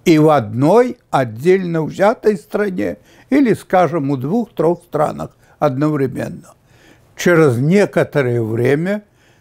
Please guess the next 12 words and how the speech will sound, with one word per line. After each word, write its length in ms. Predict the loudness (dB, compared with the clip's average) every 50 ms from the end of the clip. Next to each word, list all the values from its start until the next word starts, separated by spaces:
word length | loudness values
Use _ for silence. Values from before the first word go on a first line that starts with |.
| _ _ _ _ _ _ _ _ _ _ _ _ _ _
Ленин 720 | 0 2 4 6 6 6 4 4 2 0 0 -2 -4 -6 -10 _ _ _
пишет 500 | -2 -2 -2 0 0 0 0 0 0 -2
работу 840 | -2 -2 -2 0 0 2 2 2 2 -2 -4 -4 -4 -4 -4 -8 _ _ _ _ _
о 160 | -2 -2 -2
Соединенных 880 | -2 -2 -2 -2 -2 0 -2 -4 -2 0 0 0 0 0 -2 -4 -6 -6
Штатах 640 | -10 -6 _ 0 0 0 0 -2 -4 -4 -4 -4
Европы, 760 | -4 -2 -2 -2 0 2 2 2 2 2 0 0 -2 -2 -2 -6 _ _ _ _ _ _ _ _
и 160 | 0 2 2
там 540 | 0 -2 -2 0 2 2 2 2 0 -4 -8 _ _
эту 460 | 0 0 2 2 0 -2 -4 -6 -6 -6
идею 640 | -4 -2 -2 -2 -2 0 0 2 2 2 2 0 -2 -4
повторяет. 1080 | -4 -2 0 0 0 -2 -4 _ 0 0 2 2 2 2 2 2 0 -2 -4 -4 -6